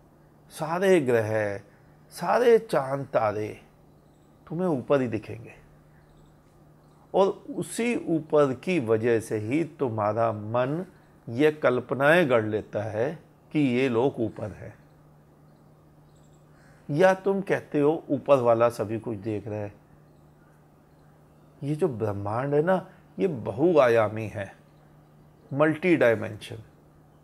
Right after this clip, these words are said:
तुम फिल्म का एक पोस्टर देखते हो ना, वहां तस्वीर में खड़ा एक व्यक्ति ऐसा लगता है कि वो तुम्हें देख रहा है।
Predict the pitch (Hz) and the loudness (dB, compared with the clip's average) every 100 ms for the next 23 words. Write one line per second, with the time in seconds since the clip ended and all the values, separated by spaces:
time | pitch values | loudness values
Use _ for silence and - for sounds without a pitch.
0 | _ _ _ _ _ _ _ - 220 226 | _ _ _ _ _ _ _ -4 -2 -2
1 | - - 135 156 165 190 180 - 139 - | -4 -4 0 2 2 2 0 0 -2 -2
2 | 180 160 143 - 175 165 165 185 - _ | -2 0 0 0 -2 -2 -2 -8 -12 _
3 | _ _ _ _ _ _ _ _ _ _ | _ _ _ _ _ _ _ _ _ _
4 | _ - 120 117 151 151 131 - 143 147 | _ -14 -10 -6 -6 -6 -8 -6 -2 0
5 | 151 151 143 113 120 123 117 107 98 - | 0 -2 -2 -2 0 0 -2 -6 -8 -4
6 | 143 147 113 113 - 123 98 - 113 131 | -4 -4 -4 -4 -2 -2 -2 -2 0 0
7 | 160 - - _ - 127 135 127 107 110 | -4 -14 -20 _ -4 -2 -2 -2 -4 -4
8 | 101 95 95 95 - - | -4 -6 -6 -8 -8 -16